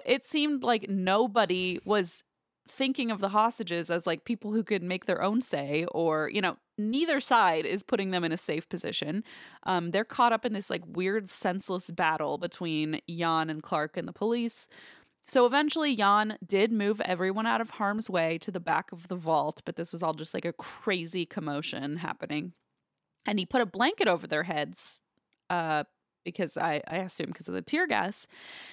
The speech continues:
And Clark told them to cover their eyes for safety and open their mouths to release pressure from their eardrums.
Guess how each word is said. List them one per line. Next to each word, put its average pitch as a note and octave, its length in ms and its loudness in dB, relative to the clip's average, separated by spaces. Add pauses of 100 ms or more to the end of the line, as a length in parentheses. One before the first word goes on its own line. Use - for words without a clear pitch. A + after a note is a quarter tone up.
(120)
And G#3+ 320 0
Clark B3 300 2
told A3+ 220 0
them A#3 180 2
to A#3+ 120 -4
cover A#3+ 360 0
their C4 240 2
eyes G#3+ 400 4
for - 140 -4
safety G3+ 580 -2
and F#3+ 160 -4 (100)
open A#3+ 380 2
their C4+ 160 2
mouths F3 580 2 (140)
to A3 140 0
release G3+ 420 0
pressure A#3 580 0
from F3+ 280 -6
their D#3+ 180 -4
eardrums. - 880 -4